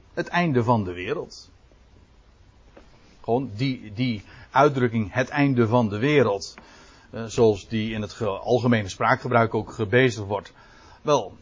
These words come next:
men v-, meent hier een, een grond daarin te vinden van, ja, wanneer, eh, wanneer wordt de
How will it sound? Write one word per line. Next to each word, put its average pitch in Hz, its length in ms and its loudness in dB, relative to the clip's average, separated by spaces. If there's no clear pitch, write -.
men 123 480 0
v-, 156 200 -8
meent 135 320 0
hier 151 460 2
een, 113 260 -2
een 104 120 -6
grond 147 300 2
daarin 131 460 4
te 104 140 -4
vinden 113 400 0
van, 120 140 -8
ja, 131 220 -2
wanneer, 120 420 -2
eh, 104 280 -8
wanneer 120 280 0
wordt 107 300 -4
de 98 320 -4